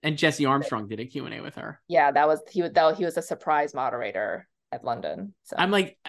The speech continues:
Speaker 1: I'm just not keeping score, but I'm just, like, trying to, with the director's branch, you know that, like, that's how it works, right? So I'm like,
Speaker 2: But I
Speaker 1: there's a
Speaker 2: think with
Speaker 1: world
Speaker 2: these people, it doesn't matter. It's like,
Speaker 1: Well, Edgar Wright did a thing with, uh, with Scorsese. I was just like, I could see, like,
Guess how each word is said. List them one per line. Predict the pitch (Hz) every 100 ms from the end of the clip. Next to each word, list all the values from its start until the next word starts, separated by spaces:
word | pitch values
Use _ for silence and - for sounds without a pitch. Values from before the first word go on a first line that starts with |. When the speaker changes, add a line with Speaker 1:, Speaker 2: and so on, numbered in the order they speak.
| -
Speaker 1:
I'm | 190
just | 240
not | 262 262
keeping | 240 180 147
score, | - 185 208 208
but | 160
I'm | 156
just, | 160
like, | 165 143
trying | 185 160
to, | 135 151
with | 165 165 170
the | 156
director's | 147 165 170 160
branch, | 151 160 151
you | 151
know | 156 160
that, | 160 139
like, | 139 131
that's | 139
how | 185 139
it | 123
works, | 135 143 151
right? | 151 151
So | 165
I'm | 165
like, | 165 170
Speaker 2:
But |
I | 202
Speaker 1:
there's | 285
a |
Speaker 2:
think | 381 381
with |
Speaker 1:
world | 294
Speaker 2:
these | 240 240
people, | 240 269 214
it | 190
doesn't | 180 185 160
matter. | 123 123 117
It's | 120 -
like, | 156 147 147 _ _
Speaker 1:
Well, | 190 214 202
Edgar | 196 180
Wright | 160 165
did | 165 165
a |
thing | 170 160
with, | 160 156
uh, | 151 151
with | 156 -
Scorsese. | 160 156 151 147
I | 160
was | 190 180
just | 180
like, | 175
I | 170
could | 185 170
see, | - 220 214
like, | 202 165 147 -